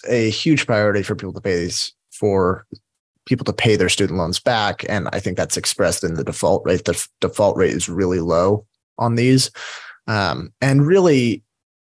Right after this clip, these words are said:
uh, SoFi is operating in the refinancing space. So it's not necessarily,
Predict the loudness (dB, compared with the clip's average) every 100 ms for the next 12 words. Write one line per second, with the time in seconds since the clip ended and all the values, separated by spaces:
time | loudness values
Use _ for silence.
0 | _ _ _ -6 -4 -2 -4 -6 -10 _
1 | _ _ _ _ _ _ -6 0 2 2
2 | 2 2 2 0 -2 -6 -8 -6 -6 -4
3 | -4 -4 -6 -8 -6 -4 -2 0 2 2
4 | 2 0 0 2 2 4 4 4 2